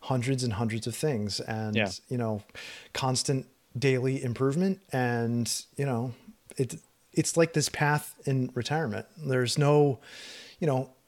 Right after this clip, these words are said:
Speaker 1: we're all gonna follow similar feelings, um, you know, throughout c-, life and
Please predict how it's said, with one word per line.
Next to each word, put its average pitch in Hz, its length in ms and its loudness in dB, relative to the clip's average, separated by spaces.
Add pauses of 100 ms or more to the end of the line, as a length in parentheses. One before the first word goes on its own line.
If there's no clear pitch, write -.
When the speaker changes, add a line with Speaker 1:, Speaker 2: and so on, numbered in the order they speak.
(200)
Speaker 1:
we're 147 140 6
all 175 100 10
gonna 170 160 4
follow 143 540 4
similar 139 560 4
feelings, 131 840 2
um, 110 460 -2
you 170 80 0
know, 120 140 0
throughout 127 440 0
c-, - 60 -16 (100)
life 127 440 2
and 120 260 0